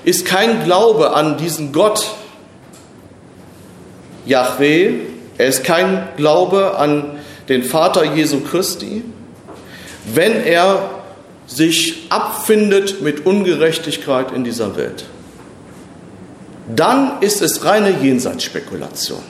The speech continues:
Der Glaube an die Auferweckung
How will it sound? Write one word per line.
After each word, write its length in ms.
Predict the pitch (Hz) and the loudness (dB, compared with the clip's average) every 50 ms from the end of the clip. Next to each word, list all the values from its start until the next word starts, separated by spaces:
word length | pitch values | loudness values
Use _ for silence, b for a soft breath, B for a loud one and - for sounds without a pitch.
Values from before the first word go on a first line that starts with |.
| - - - - - - - - - - - - - - - - - - - - - - - - - - - - - - - - - - - - - - - - - - - - - - - - - - - - - - - - - - - - - - - - - - - - - - - - - - | -20 -20 -20 -20 -20 -20 -20 -20 -20 -20 -20 -20 -20 -20 -20 -20 -20 -20 -20 -20 -20 -20 -20 -20 -20 -20 -20 -20 -20 -20 -20 -20 -20 -20 -20 -18 -18 -20 -20 -20 -20 -20 -20 -20 -20 -20 -20 -20 -20 -20 -20 -20 -20 -18 -18 -18 -18 -18 -18 -18 -18 -18 -18 -18 -20 -20 -20 -20 -20 -20 -20 -10 -4 -2
Der 80 | - | 0
Glaube 400 | 107 110 123 143 175 202 208 185 | 0 2 2 2 4 4 2 2
an 140 | 151 156 165 | 2 2 0
die 80 | 156 143 | 0 0
Auferweckung 840 | - 123 165 208 202 180 165 156 160 180 175 180 180 185 185 185 185 | 2 2 2 2 2 0 0 0 0 0 0 2 0 0 0 0 -2